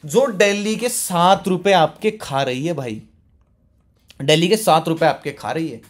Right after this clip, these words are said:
तो बाकी बचा क्या हो गया इसमें? इंट्रिंसिक वैल्यू हो गया।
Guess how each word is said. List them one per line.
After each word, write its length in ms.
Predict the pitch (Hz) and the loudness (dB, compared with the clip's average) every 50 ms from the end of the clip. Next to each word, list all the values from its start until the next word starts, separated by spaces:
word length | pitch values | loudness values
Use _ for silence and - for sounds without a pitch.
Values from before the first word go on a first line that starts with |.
| _ _ _ _ - - _ - | _ _ _ _ -20 -18 _ 2
तो 80 | 262 269 | 2 2
बाकी 400 | 165 185 190 185 185 - 262 277 | 6 6 6 6 4 -2 -4 0
बचा 260 | 254 262 262 262 254 | 2 2 4 2 0
क्या 180 | 254 254 254 247 | 0 0 0 2
हो 180 | 226 226 226 | 2 2 4
गया 100 | 226 240 | 4 4
इसमें? 460 | 240 226 220 226 226 226 254 269 269 | 4 4 2 0 -2 -4 -4 -4 -6
इंट्रिंसिक 760 | - 196 190 185 175 170 170 170 160 156 143 - 156 147 131 | -6 -4 -4 -2 -2 -2 -2 -2 -2 -2 -4 -4 -6 -6 -4
वैल्यू 360 | 127 120 113 113 110 113 110 | -4 -4 -4 -4 -4 -4 -6
हो 140 | 107 104 101 | -6 -8 -10
गया। 280 | 98 104 98 95 95 | -10 -10 -10 -12 -12